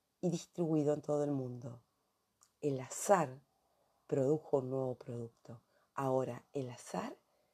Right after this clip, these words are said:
la observación y, en cambio de quejarse, a lo mejor se quejó un ratito, en cambio de quejarse, <laughs> logró un nuevo producto.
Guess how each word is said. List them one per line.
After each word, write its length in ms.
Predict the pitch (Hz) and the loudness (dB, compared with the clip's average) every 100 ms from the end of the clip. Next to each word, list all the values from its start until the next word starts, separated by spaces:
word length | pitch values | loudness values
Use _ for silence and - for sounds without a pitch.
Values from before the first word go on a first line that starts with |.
| _ _ | _ _
la 140 | 156 | -4
observación 1120 | 139 - - 143 127 120 - - 196 190 208 - _ _ _ _ _ _ _ _ _ _ _ _ | -4 -6 -4 -4 -4 -6 -8 0 0 0 -8 -14 _ _ _ _ _ _ _ _ _ _ _ _
y, 260 | 175 185 - _ _ _ _ _ _ | -2 -2 -4 _ _ _ _ _ _
en 140 | - 139 | -4 0
cambio 340 | 160 170 180 | 4 6 6
de 140 | 165 151 | 6 4
quejarse, 540 | 143 - 185 175 147 | -2 2 2 2 0
a 40 | |
lo 160 | 127 131 | 2 0
mejor 240 | 131 165 | -2 -4
se 160 | 160 - | -4 -10
quejó 280 | - - 151 | -12 -2 -2
un 100 | 151 | 2
ratito, 600 | 151 147 170 151 147 147 _ _ _ | 2 2 -2 2 2 2 _ _ _
en 220 | - 131 131 | -4 -2 0
cambio 420 | 165 165 165 165 | 2 2 4 2
de 100 | 156 | 2
quejarse, 760 | - - 180 156 - - 151 _ _ _ _ _ _ | -4 -4 -4 -4 -6 -6 -6 _ _ _ _ _ _
<laughs> 340 | - - 208 180 _ _ _ _ | -20 6 6 6 _ _ _ _
logró 400 | - 160 151 151 | 2 6 8 8
un 120 | 156 151 | 6 6
nuevo 260 | 147 143 | 4 2
producto. 640 | 143 131 127 113 _ 120 | 2 0 0 -4 _ -14